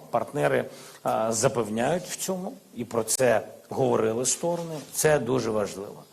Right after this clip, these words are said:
Після такого кроку, а, може бути використана пропозиція, та, яка була вчора на столі перемовин, а, від американської сторони, тридцятиденний термін, підготувати, підготувати повністю план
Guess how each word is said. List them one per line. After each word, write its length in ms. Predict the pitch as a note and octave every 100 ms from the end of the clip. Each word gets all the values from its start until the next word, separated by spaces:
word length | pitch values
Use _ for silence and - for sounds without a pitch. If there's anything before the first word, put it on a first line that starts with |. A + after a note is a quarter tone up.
| - - -
Після 460 | - D#3 D3+ C#3+ B2
такого 580 | - D3+ C3 E3+ B2 A2+
кроку, 500 | - G#2+ F#2+ C#3 - - - - - -
а, 80 | B2+
може 400 | B2+ D3+ D#3 B2+
бути 280 | B2 B2 C#3
використана 600 | A#2+ C3+ B2 A2+ B2 A#2
пропозиція, 840 | A2+ A#2+ B2+ B2 C3+ - - G#2+ G2+
та, 160 | C3 A#2
яка 320 | A2 - A2
була 420 | G2+ A#2 A2 F#2+ - -
вчора 320 | - C3 G#2+
на 140 | A2
столі 340 | G#2 A#2+ G#2+ G2+ - - - - -
перемовин, 540 | C3 A#2 A#2 G#2 G2+ D#2+ - - - -
а, 220 | A#2 A#2+
від 180 | A#2 B2
американської 640 | A#2 A#2 A2 A2+ G#2+ - A2
сторони, 420 | - A2+ A2 G#2
тридцятиденний 1000 | - B2+ - - B2 C#3+ C3 A2+ G#2+ A2
термін, 580 | - B2+ A2 A#2 F3+ G#3+ - - - -
підготувати, 920 | - D#3 C3 C#3 C3 B2+ B2 B2 C3+
підготувати 840 | B2 D#3+ D3 D3 D3+ D3 C3 B2+ C3+
повністю 720 | - C#3+ A2+ G#2+ - - A2
план 440 | - A#2 A2 E3+